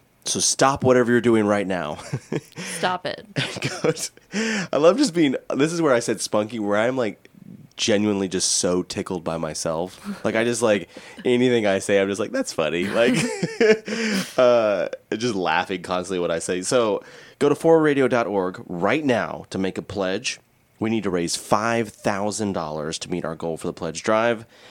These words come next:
Speaker 1: And you can donate one dollar, five dollars, ten dollars, whatever you need to do, just go to forward radio dot org.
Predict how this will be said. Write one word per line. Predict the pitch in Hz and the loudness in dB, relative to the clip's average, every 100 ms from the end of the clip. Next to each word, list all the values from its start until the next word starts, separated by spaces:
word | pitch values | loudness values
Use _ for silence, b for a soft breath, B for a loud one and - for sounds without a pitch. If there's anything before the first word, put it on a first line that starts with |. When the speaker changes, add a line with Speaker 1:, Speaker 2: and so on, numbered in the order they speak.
| B B - | B B -6
Speaker 1:
And | 92 87 87 85 85 | -4 -2 -2 -2 -2
you | 117 | -2
can | 117 98 | -2 -2
donate | 95 92 87 80 - | -2 -2 -4 -6 -8
one | 104 143 123 | 2 4 4
dollar, | 92 78 76 85 | 2 -2 -6 -4
five | 117 120 101 | -2 0 -2
dollars, | 85 80 80 | -4 -4 -4
ten | 143 139 | -2 0
dollars, | 117 101 95 | 2 0 0
whatever | 107 143 | 0 2
you | 147 | 2
need | 135 | 0
to | 113 | 0
do, | 110 107 | 0 0
just | 98 - | -4 -4
go | |
to | 92 | -4
forward | - 117 110 | -4 -2 -2
radio | 104 92 | -2 -2
dot | 85 | -2
org. | 85 117 120 | -2 -2 -2